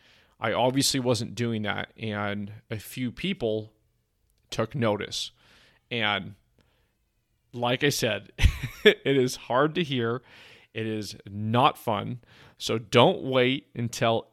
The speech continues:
other people start doing that for you. Start auditing your life and the actions that you take in your life, and do this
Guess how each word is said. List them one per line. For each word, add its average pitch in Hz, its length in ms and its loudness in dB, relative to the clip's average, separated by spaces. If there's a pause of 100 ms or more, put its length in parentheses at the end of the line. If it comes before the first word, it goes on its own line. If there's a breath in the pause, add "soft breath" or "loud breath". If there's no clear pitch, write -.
other 175 240 4
people 127 340 -8
start 110 300 -4
doing 117 220 -2
that - 160 -6
for 185 320 0
you. 101 340 -4 (300 loud breath)
Start - 580 -2 (640)
auditing 139 480 2
your 151 140 0
life 117 500 -2 (640)
and 107 240 -6
the - 200 -6
actions 127 480 -2
that 123 180 0
you 120 60 -10
take 117 280 -2
in 120 140 -4
your 131 120 -2
life, 110 320 -4
and 120 160 -2
do 185 200 2
this 196 200 2